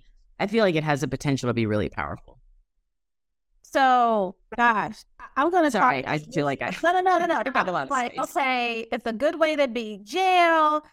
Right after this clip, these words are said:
Speaker 2: it's community. It's like, I'm like, "I gotta get Darnell in this." Like, is this unique just to beta? Like, your academy, like, where you guys train? Or is this something that's unique to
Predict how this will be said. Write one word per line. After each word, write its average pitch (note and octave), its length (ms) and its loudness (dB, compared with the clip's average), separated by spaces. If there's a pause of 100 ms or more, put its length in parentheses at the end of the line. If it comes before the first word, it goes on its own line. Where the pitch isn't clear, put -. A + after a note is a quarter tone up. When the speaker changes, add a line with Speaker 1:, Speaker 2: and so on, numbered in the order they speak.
(140)
Speaker 2:
it's A3+ 220 -8
community. E4 560 -2
It's D#4 280 -4
like, B3 260 0
I'm F#4 120 2
like, D#4 260 -2 (120)
"I D#4 100 2
gotta G4+ 240 2
get C#4 220 -4
Darnell C4 520 0
in A3+ 120 -8
this." G3 240 -6
Like, A#3+ 300 -2
is C4+ 280 -4
this G#4 540 0
unique C#4 600 -2 (160)
just C4 320 -2
to B3 160 -6
beta? G#3+ 520 0 (840)
Like, A3+ 240 0
your C4 540 0
academy, C#4+ 840 0
like, A3+ 200 -2
where A#3+ 140 -2
you A#3+ 220 -6
guys D4+ 320 2
train? D#4+ 400 0
Or B3+ 180 2
is B3+ 120 -2
this D#4+ 380 -2
something C#4+ 420 2
that's A3+ 280 0
unique A3+ 560 -2
to G#3 580 -2